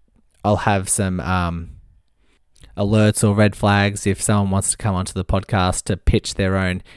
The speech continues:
hidden agendas. Um, I'm gonna make sure that the people that do come on understand the latest research, have an unbiased viewpoint, and don't have that hidden agenda. So I'm really excited to learn myself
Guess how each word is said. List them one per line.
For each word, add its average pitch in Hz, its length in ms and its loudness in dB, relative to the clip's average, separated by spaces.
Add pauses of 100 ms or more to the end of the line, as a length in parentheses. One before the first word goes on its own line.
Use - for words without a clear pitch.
hidden 95 280 0
agendas. 92 760 -2 (280)
Um, 82 420 0 (420)
I'm 101 120 -6
gonna 101 180 2
make 95 200 0
sure 92 240 0
that 85 160 -4
the 87 120 -2
people 95 320 -4
that 90 100 -6
do 117 180 0
come 95 240 -6
on 87 280 -6 (920)
understand 101 600 -2
the 95 60 -2
latest 92 400 0
research, 87 580 -4
have 90 200 -2
an 87 80 -4
unbiased 85 920 -4 (480)
viewpoint, 87 720 -2 (120)
and 87 600 -4
don't 87 240 -2
have 87 180 -4
that 82 180 -4
hidden 87 240 -6
agenda. 80 540 -6
So - 160 -4
I'm 82 220 -4
really 101 220 0
excited 82 380 -2
to 90 120 -6
learn 85 200 -4
myself 95 520 -4